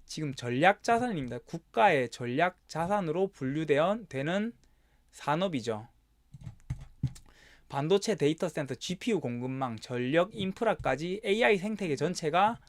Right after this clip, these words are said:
두 나라 패권 경쟁 한복판에 놓여 있습니다. 이거 지금 같은 그 단기 뉴스로 흔들리는 성질이 아닌 거죠, 아예. 이거는 아예 다른 거예요, 다른 거. 이 전략 자산을 키워야 되는 거기 때문에.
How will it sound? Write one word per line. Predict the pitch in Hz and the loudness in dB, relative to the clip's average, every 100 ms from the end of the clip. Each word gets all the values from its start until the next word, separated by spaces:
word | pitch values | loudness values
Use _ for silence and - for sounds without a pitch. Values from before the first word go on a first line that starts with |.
| _ _ _ | _ _ _
두 | - 147 | -4 2
나라 | 175 196 | 4 4
패권 | - 226 - 240 233 | -2 -10 -2 0 0
경쟁 | 220 135 131 143 180 | -2 -6 -6 -4 -6
한복판에 | 165 165 170 180 - 180 175 190 | -4 -4 -4 -4 -4 -2 0 0
놓여 | 147 127 175 | 2 2 2
있습니다. | 143 151 143 113 110 - _ _ - | 2 -2 -4 -4 -6 -14 _ _ -4
이거 | 180 | -2
지금 | 165 - 220 | -2 -2 0
같은 | 226 202 185 175 151 | 2 0 0 -2 -2
그 | 135 | -2
단기 | 123 123 139 | -4 -8 -4
뉴스로 | 190 226 - 170 208 233 - _ - - | -4 -4 -4 0 2 0 -4 _ -20 -6
흔들리는 | 226 214 233 240 220 160 135 | -2 2 2 2 0 -2 -2
성질이 | - 147 151 185 196 220 226 - | -4 -4 -4 -2 -2 0 -2 -6
아닌 | - 117 151 202 | -8 -4 0 6
거죠, | 226 160 | 6 6
아예. | 139 147 127 - | 0 0 0 -2
이거는 | 214 262 190 120 - _ _ - - - | -4 -2 -2 -4 -10 _ _ -8 -6 -2
아예 | 87 95 | 0 0
다른 | - 120 185 | -2 -4 -2
거예요, | 180 107 | 0 -2
다른 | 113 127 131 | -6 -10 -8
거. | 110 - | -10 -14
이 | 135 | -16
전략 | - 127 131 160 | -12 -6 -2 0
자산을 | - 190 190 151 | 0 0 0 -4
키워야 | - - 196 131 | -4 -2 0 0
되는 | 117 | -2
거기 | 117 113 | -4 -4
때문에. | 113 113 110 107 | -8 -10 -10 -12